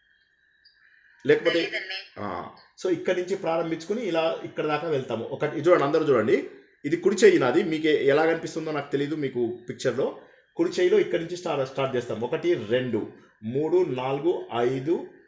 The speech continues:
Speaker 1: ఓకే, ఆరు, ఏడు, ఎనిమిది, తొమ్మిది, పది.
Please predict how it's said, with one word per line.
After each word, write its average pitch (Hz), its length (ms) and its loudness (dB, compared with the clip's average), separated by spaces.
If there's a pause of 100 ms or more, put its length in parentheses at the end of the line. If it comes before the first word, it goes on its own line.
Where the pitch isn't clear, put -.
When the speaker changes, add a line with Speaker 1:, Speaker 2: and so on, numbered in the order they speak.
(380)
Speaker 1:
ఓకే, 160 360 -2 (560)
ఆరు, 139 800 0
ఏడు, 127 600 2
ఎనిమిది, 135 720 -4
తొమ్మిది, 135 520 -6
పది. 110 200 0